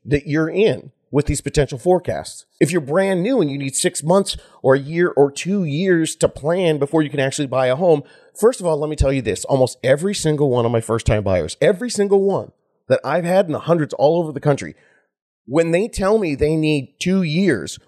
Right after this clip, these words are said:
once they get a plan implemented and they get into a real guided unicorn plan, they see that expected time, seriously, cut in half, at least. Even realtors talk about it. Someone comes in and says, "I got six months." Well, the good ones go, "Yeah,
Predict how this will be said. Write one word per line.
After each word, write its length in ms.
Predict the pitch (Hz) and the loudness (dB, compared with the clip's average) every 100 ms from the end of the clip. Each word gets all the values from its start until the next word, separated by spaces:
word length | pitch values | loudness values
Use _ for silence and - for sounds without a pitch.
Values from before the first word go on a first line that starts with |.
| _ | _
once 320 | 110 165 247 | -2 0 0
they 120 | 302 302 | -4 0
get 140 | 226 | 0
a 40 | |
plan 320 | - 175 175 165 | 0 0 0 0
implemented 640 | 156 156 143 123 110 101 | -2 0 0 2 2 -2
and 180 | 123 131 | -2 0
they 140 | 151 180 | 0 0
get 220 | 156 - | -4 0
into 420 | 156 143 131 135 | 2 2 0 -2
a 160 | 123 127 | 0 0
real 760 | 123 120 139 190 196 208 214 - | -2 -2 0 0 4 4 2 -6
guided 600 | 135 139 147 151 139 143 - | -2 0 0 0 -2 -4 -12
unicorn 560 | - 120 165 143 127 101 | -10 -2 0 2 0 -2
plan, 360 | 113 92 76 - _ _ _ _ _ _ _ _ | -4 -8 -8 -16 _ _ _ _ _ _ _ _
they 200 | 117 165 | 0 0
see 260 | 214 202 202 | 0 -4 0
that 160 | 196 | 2
expected 540 | 147 131 - 151 - 151 | 0 -2 0 0 0 -2
time, 420 | 151 156 185 196 | 0 0 -2 -6
seriously, 500 | - 165 165 175 180 - - | -2 0 0 -2 -4 -6 -2
cut 200 | 156 131 | 2 2
in 100 | 110 | 0
half, 400 | 85 - - _ _ | -10 -14 -20 _ _
at 180 | 135 - | 0 0
least. 500 | 147 117 - - - _ _ _ _ _ _ | -4 -4 -6 -8 -8 _ _ _ _ _ _
Even 220 | - 277 262 | -6 -2 0
realtors 400 | 170 262 160 - | 2 2 0 0
talk 220 | 110 - | 0 0
about 240 | - 90 | -4 -4
it. 120 | - _ - | -8 _ -2
Someone 280 | 180 175 196 | 0 2 0
comes 220 | 175 156 | 0 0
in 80 | 175 | -2
and 100 | 151 | -2
says, 220 | 160 131 | -4 -2
"I 80 | 165 | 0
got 160 | 156 | 0
six 240 | - 147 170 | -2 -6 0
months." 300 | 147 95 - | 0 0 -2
Well, 120 | 139 | 0
the 80 | 139 | 0
good 200 | 196 185 | -4 0
ones 200 | 139 120 | 0 0
go, 140 | 131 | -4
"Yeah, 320 | 123 139 104 | 0 0 0